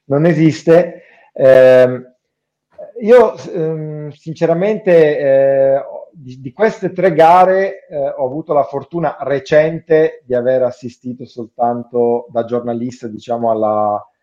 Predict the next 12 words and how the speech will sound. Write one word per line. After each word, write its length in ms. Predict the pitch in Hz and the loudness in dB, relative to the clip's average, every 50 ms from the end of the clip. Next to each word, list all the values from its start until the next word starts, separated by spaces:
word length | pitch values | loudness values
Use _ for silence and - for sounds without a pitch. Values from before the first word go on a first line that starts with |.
| _ _ _ - | _ _ _ -6
alla 140 | 113 117 117 | -2 0 0
ventiquattro 480 | 120 123 120 123 123 131 120 - 127 | 0 -2 -4 -4 -4 -4 -2 -2 0
di 100 | 123 123 | 0 2
Le 100 | 120 120 | 2 2
Mans, 280 | 120 120 110 107 101 - | 0 0 -2 -4 -6 -8
che 120 | - - 123 | -2 0 0
è 20 | |
un 120 | 135 139 135 | 2 2 0
evento 560 | 117 123 131 135 135 - 143 131 - - _ | 2 2 0 0 -2 -4 -6 -6 -6 -6 _
pazzesco. 680 | - 120 120 - - - 107 98 95 95 _ _ 110 110 | -6 -6 -6 -6 -8 -8 -8 -8 -8 -10 _ _ -8 -4
Io, 600 | 113 117 113 113 113 117 117 - 120 117 117 - | -4 -2 -2 -2 -4 -4 -6 -6 -6 -6 -6 -8
eh, 360 | 135 120 113 113 113 113 | -10 -8 -8 -6 -6 -6